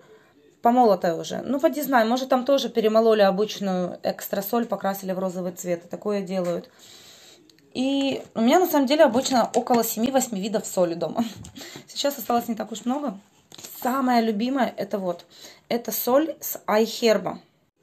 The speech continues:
Вот я вам ее высыпала, смотрите, какая она.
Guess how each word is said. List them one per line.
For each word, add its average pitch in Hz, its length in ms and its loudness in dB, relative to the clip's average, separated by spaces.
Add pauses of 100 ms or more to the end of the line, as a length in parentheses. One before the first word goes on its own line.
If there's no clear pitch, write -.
(1160)
Вот 233 260 -2
я 220 100 4
вам 202 160 2
ее 202 160 -2
высыпала, 240 500 0
смотрите, 208 500 -8
какая 190 540 -2
она. 175 240 0